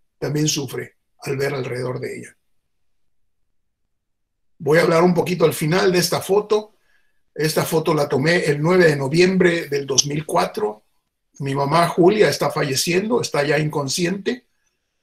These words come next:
Ya llevamos varios días ahí a su lado. Yo tenía un congreso internacional que no podía fallar y mis padres siempre me dijeron, "Primero, haz lo que tienes que hacer". Así que le dije a mis hermanos y a mis hermanas que tenía que irme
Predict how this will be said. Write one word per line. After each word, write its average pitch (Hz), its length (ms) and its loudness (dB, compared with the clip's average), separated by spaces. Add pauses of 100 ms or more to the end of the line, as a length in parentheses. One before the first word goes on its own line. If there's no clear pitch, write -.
(140)
Ya 139 140 0
llevamos 156 400 4
varios 147 380 2
días 147 320 0
ahí 139 140 -2
a 135 80 -2
su 127 160 -6
lado. 185 400 -2 (640)
Yo 151 140 0
tenía 165 220 2
un 165 80 0
congreso 160 380 2
internacional 139 840 0
que 147 120 0
no 151 160 -4
podía 139 460 -2
fallar 147 580 -4
y 139 120 -10
mis 135 220 -8
padres 151 380 2
siempre 165 300 0
me 151 80 2
dijeron, 156 460 0 (480)
"Primero, 185 580 4 (180)
haz 180 380 2
lo 147 140 -4
que 135 100 -4
tienes 151 300 -2
que 135 80 -4
hacer". 98 200 -8 (840)
Así 165 240 -2
que 160 140 0
le 160 80 2
dije 160 160 4
a 151 40 4
mis 143 180 0
hermanos 160 480 2
y - 20 2
a 147 60 0
mis 139 140 -4
hermanas 185 380 0
que 156 100 -6
tenía 151 260 -2
que 143 120 -4
irme 214 400 -2